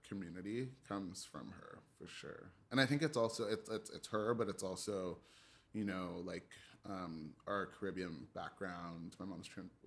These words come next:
was Trinidadian. She is Trinidadian. Um, and, um,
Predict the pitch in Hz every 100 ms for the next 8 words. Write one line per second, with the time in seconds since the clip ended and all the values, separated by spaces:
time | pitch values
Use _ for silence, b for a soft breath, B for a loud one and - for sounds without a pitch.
0 | - 98 92 - 104 98 90 87 92 87
1 | 85 85 - 90 92 - 87 82 82 85
2 | 78 85 B B B B 95 92 90 90
3 | 104 104 98 92 101 90 85 80 87